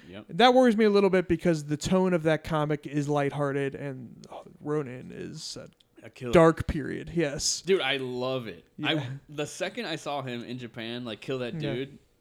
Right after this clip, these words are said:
Speaker 1: I was like, "I want more of that. I want a T V series of that."
Speaker 2: I loved it too, but it just seems to clash with the material, their
Speaker 1: Oh, I know.
Speaker 2: the source material.
Speaker 1: But like we were saying, we've seen lightheartedness combined with darkness as well. I mean, like, Luke Cage did it pretty well.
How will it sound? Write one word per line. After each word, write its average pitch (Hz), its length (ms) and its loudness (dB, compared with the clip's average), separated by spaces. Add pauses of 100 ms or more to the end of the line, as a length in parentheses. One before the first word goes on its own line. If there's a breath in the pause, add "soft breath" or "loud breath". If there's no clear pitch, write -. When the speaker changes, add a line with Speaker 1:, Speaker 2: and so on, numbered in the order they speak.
Speaker 1:
I 123 80 -6
was 123 120 -8
like, 107 220 -8 (220 soft breath)
"I 147 120 -4
want 202 260 -4
more 156 260 0
of 135 80 -4
that. 113 140 -4
I 123 60 -2
want 180 160 -2
a 170 40 -4
T 190 240 -10
V 175 180 -8
series 131 400 -6
of 123 260 -10
that." 113 520 -8
Speaker 2:
I 269 160 2
loved 277 240 8
it 240 120 2
too, 302 260 8
but 160 120 6
it 165 60 4
just 202 200 2
seems 196 260 2
to 185 100 -2
clash 151 640 -4
with 143 480 -4
the 135 440 -8 (140)
material, 143 540 -2
their 139 360 -8
Speaker 1:
Oh, 165 120 6
I 175 120 2
know. 127 100 -2
Speaker 2:
the 90 60 -6
source 151 320 -4
material. - 420 -16
Speaker 1:
But 175 100 2
like 220 200 0
we 262 60 -2
were 180 60 -2
saying, 123 440 -6 (1080 soft breath)
we've 214 260 -4
seen 190 680 -6
lightheartedness 127 840 -6
combined 107 640 -10
with 104 220 -14
darkness 101 440 -10
as 98 140 -18
well. 113 240 -6
I 117 60 -6
mean, 120 120 -8
like, 113 140 -8
Luke 135 200 -6
Cage 127 280 -8
did 87 140 -10
it - 100 -16
pretty 85 200 -10
well. 80 340 -10